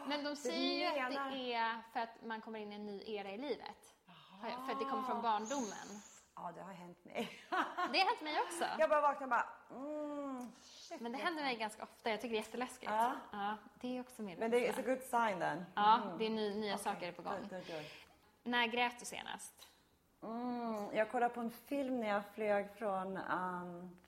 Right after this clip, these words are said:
Speaker 2: från, uh, Europa till New York sist. Och då var det nå-, vad var det? Var det någon funny comedy? Men ändå så, it made me cry. <laughs>
Speaker 1: Aha.
Speaker 2: Vad var det för film? Men jag, jag gri-, det enda gången jag gråter när jag kollar på såna här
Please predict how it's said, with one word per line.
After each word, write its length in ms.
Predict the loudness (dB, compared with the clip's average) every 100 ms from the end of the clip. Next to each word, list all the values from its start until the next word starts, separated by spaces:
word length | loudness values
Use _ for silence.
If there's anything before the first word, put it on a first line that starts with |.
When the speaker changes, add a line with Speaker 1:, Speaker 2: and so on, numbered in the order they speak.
| -14
Speaker 2:
från, 340 | -10 -10 -10 -12 -14 -16 -16 -12
uh, 60 | -8
Europa 400 | -6 -6 -8 -12
till 160 | -10
New 140 | -8 -6
York 460 | -2 -2 -4 -12 -20 _ -20 -20 -20 -20 -20 _ -12
sist. 460 | -8 -8 -10 -18 -12
Och 160 | -8 -6
då 100 | -2
var 340 | 2 4 4
det 160 | 2 -2
nå-, 920 | -4 -4 -2 -2 -2 -6 -8 -8 -8 -10 -14
vad 160 | -8 -6
var 160 | -2 -2
det? 100 | 0
Var 140 | -2
det 60 | -2
någon 140 | -6
funny 420 | -8 -10 -8 -8 -10 -8
comedy? 360 | -6 -4 -6
Men 120 | -6
ändå 200 | -6 -6
så, 120 | -8 -8
it 180 | -6
made 140 | -6 -6
me 160 | -8
cry. 840 | -10 -8 -4 -2 -2 -6 -12 -8 -6 4
<laughs> 80 | 4 6 6 6 6 2 2 0
Speaker 1:
Aha. 440 | 0 0 0 -2 -2 -2 -2 -2 0
Speaker 2:
Vad 180 | 0 0
var 340 | 2 4 6
det 120 | 4
för 160 | 0 -6 -4
film? 240 | -2 -2 -4 -10 -12
Men 100 | -2
jag, 160 | 0 2
jag 120 | 2
gri-, 300 | 2 0 0
det 60 | 2
enda 220 | 4 4
gången 160 | 0 0
jag 160 | 0
gråter 420 | 2 0 0 -2 -4
när 60 |
jag 120 | -4
kollar 200 | 0 0
på 120 | 0 -4
såna 160 | -10
här 100 | -10